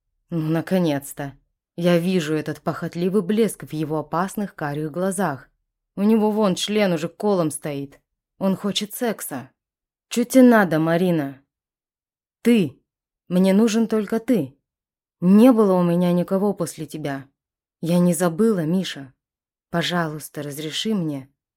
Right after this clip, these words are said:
Ты так напряжен. Я сделаю тебе хорошо. Ты же знаешь, я умею». Я провела руками по его каменному торсу.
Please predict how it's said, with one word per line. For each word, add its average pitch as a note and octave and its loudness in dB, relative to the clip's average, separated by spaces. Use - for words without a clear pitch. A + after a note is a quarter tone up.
Ты F#3+ -4
так B3+ 0
напряжен. F#3 -4
Я F3+ -2
сделаю F3+ -4
тебе G3+ -4
хорошо. G#3+ -8
Ты E3+ -4
же E3 -4
знаешь, F#3+ -4
я C#3+ -6
умею». D#3 -4
Я G3+ 2
провела G#3 0
руками F#3 -2
по F#3 -6
его E3+ -2
каменному D#3+ -4
торсу. C#3 -10